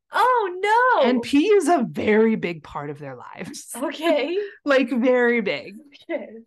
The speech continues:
Speaker 2: Um, so yeah, they have face pee holes. <laughs> That's where it all comes from.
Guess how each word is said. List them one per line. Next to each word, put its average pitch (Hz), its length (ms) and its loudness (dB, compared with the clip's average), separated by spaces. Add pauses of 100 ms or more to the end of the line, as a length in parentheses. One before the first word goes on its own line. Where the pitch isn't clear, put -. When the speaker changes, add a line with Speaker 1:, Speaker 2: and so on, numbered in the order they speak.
(140)
Speaker 2:
Um, 240 420 4
so 247 160 2
yeah, 170 240 0
they 202 140 -2
have 226 300 -2
face 240 260 -4
pee - 180 -10
holes. 151 400 -10 (460)
<laughs> 285 500 -4
That's 214 280 -8
where 208 200 -2
it 202 60 0
all 185 120 -2
comes 156 300 -10
from. 208 240 -10